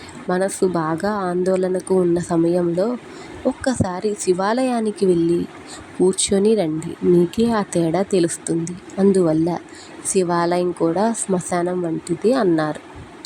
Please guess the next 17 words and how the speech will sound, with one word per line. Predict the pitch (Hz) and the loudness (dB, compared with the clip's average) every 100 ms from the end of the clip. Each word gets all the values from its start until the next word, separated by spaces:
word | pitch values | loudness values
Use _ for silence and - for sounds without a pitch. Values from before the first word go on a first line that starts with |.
| - - - - - | -18 -18 -16 -16 -6
అంతేకాని | 175 175 180 185 - 180 170 165 - | -2 0 0 0 0 2 2 2 -2
శివుడు | - 175 175 208 208 | -2 0 2 2 2
శ్మశానంలో | 202 185 170 - 175 185 190 196 | 0 0 -2 -2 -4 0 0 0
ఉంటాడు | 196 165 160 170 170 | 0 -2 0 0 0
కనుక | 170 165 160 165 160 - - - - 208 | 0 0 -2 -2 -4 -6 -16 -16 -12 -4
ఆయన్ను | 214 214 190 185 - | 0 0 0 -2 -6
ఆరాధించకూడదని, | 156 156 175 196 196 185 190 180 170 165 165 165 170 170 | -10 -4 -2 2 2 0 0 0 2 2 2 0 0 -4
శివాలయానికి | - 170 165 170 190 202 202 185 | -6 -6 -2 0 2 2 2 0
వెళ్ళ-, | 165 143 156 180 185 180 - - - - | 0 2 2 0 -4 -10 -16 -18 -12 -2
వెళ్ళరాదని | 170 170 196 202 180 170 165 170 - - | 2 2 2 0 0 0 0 0 -4 -6
ఎక్కడా | 185 - 165 165 | -6 -2 0 0
చెప్పలేదు | 233 233 190 165 160 165 190 214 - - | 0 -2 -2 -6 -4 -4 -2 -2 -6 -4
మనకి | 185 175 170 220 349 | 0 0 0 0 4
మన | 285 214 | 4 2
హిందూ | 202 185 170 180 277 320 - - - - - - | 2 2 4 2 2 0 -8 -20 -18 -16 -12 -4
ధర్మ | 190 180 190 196 | -2 4 2 2
సందేశాలలో. | 196 185 160 160 170 - 160 160 165 175 | -4 0 2 2 0 0 0 0 -2 -4